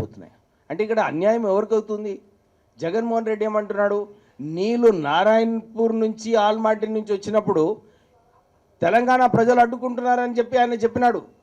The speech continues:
కానీ ఇక్కడ కేవలము నలభై టీఎంసీ నీళ్లు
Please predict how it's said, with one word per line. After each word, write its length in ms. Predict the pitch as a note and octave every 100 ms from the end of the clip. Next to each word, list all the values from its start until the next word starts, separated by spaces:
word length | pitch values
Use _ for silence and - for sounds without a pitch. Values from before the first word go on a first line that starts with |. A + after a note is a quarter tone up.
| _ _ _ _
కానీ 200 | F3+ A#3
ఇక్కడ 500 | A#3+ A#3 C4 B3+ F#3+ - _ _ _ _
కేవలము 680 | F3+ G#3+ B3+ C4 C4+ C4+ C4 - _ _
నలభై 480 | A#2+ D3+ A3 A3 C4
టీఎంసీ 560 | B3+ A#3+ B3 B3 G#3 A#3+
నీళ్లు 500 | A3+ B3 B3+ D4+